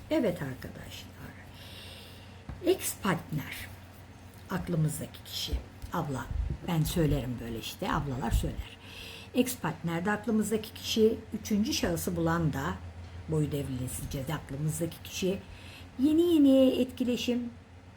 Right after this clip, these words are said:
aklımızdaki kişi, ayrılıp ne ayrıldıkları, ne barıştıkları belli olmayan da aklımızdaki kişi. Ne diyorum ben? İlişki tipinize göre alın, uyanları, uymayanları evrene iade edelim. Şimdi beğenen,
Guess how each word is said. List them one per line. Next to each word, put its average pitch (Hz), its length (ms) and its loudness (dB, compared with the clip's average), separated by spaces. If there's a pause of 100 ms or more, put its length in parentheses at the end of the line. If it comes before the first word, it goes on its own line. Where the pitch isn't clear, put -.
(140)
aklımızdaki 196 800 0
kişi, 214 420 2 (1120)
ayrılıp 277 540 6 (300)
ne 247 140 6
ayrıldıkları, 202 920 2
ne 180 160 0
barıştıkları 180 840 2
belli 180 240 2
olmayan 151 420 2
da - 60 0
aklımızdaki - 640 -6
kişi. - 220 -12 (680)
Ne 302 160 8
diyorum 151 440 4
ben? 247 160 -2 (720)
İlişki 370 380 6
tipinize 156 440 -2
göre 170 240 4
alın, 254 400 4 (160)
uyanları, 190 720 6 (120)
uymayanları 156 600 4
evrene 165 400 0
iade 117 340 -6
edelim. - 280 -14 (600)
Şimdi 202 580 4
beğenen, 156 520 4